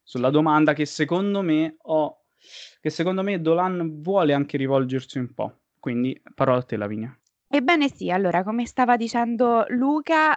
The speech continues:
Speaker 2: la domanda alla base di questo film sembra essere davvero: "Chi sono?" Se lo chiede Dolan, se lo chiede Mathieu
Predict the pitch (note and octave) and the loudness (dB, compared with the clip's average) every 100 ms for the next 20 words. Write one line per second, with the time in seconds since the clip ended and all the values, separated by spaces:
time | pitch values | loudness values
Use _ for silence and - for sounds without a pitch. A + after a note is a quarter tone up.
0 | - A3 G3 G#3 G#3+ G#3+ A3+ A#3+ A#3 G#3 | 0 0 0 -2 -2 -2 -2 0 0 2
1 | F#3 F3+ F#3 F#3+ G3 F#3 F3 F3+ - F3+ | 0 2 0 0 -4 -6 -4 -6 -6 -10
2 | - F#3 F#3+ G3 G3+ G#3 F#3 F3+ E3+ E3+ | -4 -4 -2 0 -2 -2 -4 -2 0 -2
3 | - - F3 E3 D#3 E3 E3 D#3+ - G#3+ | -4 -4 -2 -2 -2 -2 0 -2 -4 -10
4 | - - D#3+ D3 C#3+ D3 - - - - | -10 -6 -4 0 2 0 -2 -16 -18 -18
5 | - - _ - B3+ A#3+ B3 B3+ B3+ A3+ | -20 -20 _ 0 4 4 4 4 2 2
6 | A#3 A#3+ B3+ C4 C#4+ C#4+ - G3+ G3+ G#3+ | 4 4 2 0 0 -2 -4 -4 -2 2
7 | G#3+ G3+ G3 F#3+ - G#3+ | 0 0 -4 -4 0 2